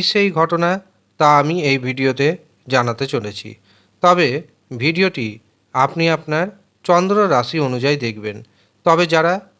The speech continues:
নিজের চন্দ্র রাশি জানেন না, প্রচলিত নামের রাশি অনুযায়ী দেখবেন, তাতেও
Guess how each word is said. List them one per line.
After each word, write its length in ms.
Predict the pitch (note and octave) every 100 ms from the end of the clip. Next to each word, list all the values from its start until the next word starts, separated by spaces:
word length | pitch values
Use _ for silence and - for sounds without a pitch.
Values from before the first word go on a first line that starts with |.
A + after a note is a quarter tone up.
| _
নিজের 260 | C#3 C#3 D3
চন্দ্র 300 | D3+ C#3 C#3+ D#3
রাশি 280 | D3+ B2 C3+
জানেন 300 | A#2+ B2 C#3 D3+
না, 140 | D#3 F3 _ _ _ -
প্রচলিত 420 | D#3 D3+ F#3 G3 F#3+
নামের 380 | C3+ C3 C#3 G#2+ _ _ _
রাশি 400 | B2 C3 B2+ -
অনুযায়ী 340 | D#3 D#3+ D#3+ D#3+
দেখবেন, 360 | D#3+ D#3 E3 F#3+ G3+ _ _ _
তাতেও 340 | C3 B2 C#3+